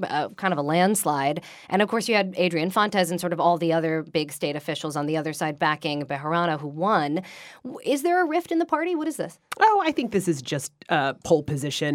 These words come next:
Speaker 2: Folks looking at, at long-term who had supported them, who came out early for them. I mean, this is more of a personality and, and kind of friends sticking with friends more than anything else. I don't think long-term this is gonna impact the success Democrats have had.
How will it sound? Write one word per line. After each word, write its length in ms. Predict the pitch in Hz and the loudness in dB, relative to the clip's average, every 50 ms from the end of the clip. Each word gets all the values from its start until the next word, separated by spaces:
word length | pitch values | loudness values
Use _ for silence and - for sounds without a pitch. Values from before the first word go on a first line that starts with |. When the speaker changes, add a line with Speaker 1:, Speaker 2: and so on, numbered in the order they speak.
| 139 - - - - - | -2 -4 -8 -18 -20 0
Speaker 2:
Folks 280 | - 214 196 185 - 180 | 2 2 2 4 2 2
looking 360 | 175 165 165 175 160 156 151 | 2 2 2 2 0 0 0
at, 440 | 143 143 135 135 139 - _ - - - | 0 0 0 -2 -4 -6 _ -16 -16 -4
at 260 | - 165 143 139 - - | -2 -2 -2 -2 0 2
long-term 540 | 180 170 165 160 160 156 - 170 160 160 | 2 2 4 2 0 -2 -2 -2 -2 0
who 160 | 151 143 175 156 | 2 2 2 2
had 180 | 143 156 143 | 2 -2 -6
supported 480 | - - 196 - - 349 330 311 269 214 | -10 -10 -6 -2 0 0 0 0 0 0
them, 260 | 247 240 233 240 233 | 0 0 2 0 -2
who 140 | 196 185 160 | -2 -4 -4
came 240 | - - 139 139 139 | -4 -6 -8 -6 -4
out 140 | 135 123 - | -4 0 2
early 300 | - 302 311 285 285 269 | 4 4 4 2 -2 -2
for 240 | - 240 226 226 220 | -2 -2 -4 -2 -2
them. 240 | 214 214 208 208 208 | -2 -4 -4 -4 -8
I 180 | - - - - | -12 -18 -10 -4
mean, 100 | - 214 | 0 0
this 140 | 220 208 - | 0 0 0
is 100 | 214 175 | -2 -2
more 220 | 156 170 160 165 165 | 0 2 4 4 4
of 80 | 160 143 | 2 0
a 80 | 156 | -2
personality 840 | 147 - - 147 143 - - 139 131 131 143 143 135 139 139 131 131 135 | -4 -4 -6 -8 -8 -6 -6 -4 -2 0 0 0 0 -2 -4 -4 -4 -4
and, 220 | 127 131 131 - | -4 -4 -6 -4
and 220 | - 151 143 131 123 | -4 -4 -4 -2 -4
kind 100 | 143 139 | -4 -6
of 80 | 127 | -6
friends 340 | - - 139 135 139 135 127 - | -4 -4 -4 -2 -2 -2 -4 -4
sticking 340 | - 151 139 - 139 143 | -6 -8 -8 -6 -6 -4
with 120 | 143 131 - | -4 -6 -6
friends 460 | - - 139 135 139 147 175 180 - | -4 -2 -2 0 0 0 -2 -2 -2
more 160 | 165 151 147 | -2 -2 -2
than 160 | 143 143 143 | -2 -2 -2
anything 320 | 143 143 143 139 - 143 151 | -2 -4 -6 -6 -4 -4 -2
else. 220 | 143 156 170 - | 0 0 0 0
I 80 | 185 156 | 0 0
don't 220 | 160 156 160 - - | 0 0 0 -2 -2
think 180 | 170 160 143 | -2 0 0
long-term 460 | 151 156 143 143 139 - - 147 135 | 0 0 0 -2 -4 -6 -4 -4 -4
this 160 | 135 135 120 - | -4 -4 -4 -6
is 100 | 139 - | -6 -6
gonna 220 | - 131 127 - | -4 -6 -6 -4
impact 460 | - 127 127 139 147 131 123 - _ - | -6 -6 -6 -4 -4 -4 -4 -6 _ -8
the 80 | 135 | -8
success 420 | - - - - - 110 110 113 - | -8 -8 -12 -10 -10 -8 -8 -6 -6
Democrats 440 | - 131 127 120 - 113 123 - | -4 -4 -4 -4 -6 -6 -6 -6
have 100 | - 123 | -6 -4
had. 260 | 131 - 143 131 - | -2 -2 -2 -2 -4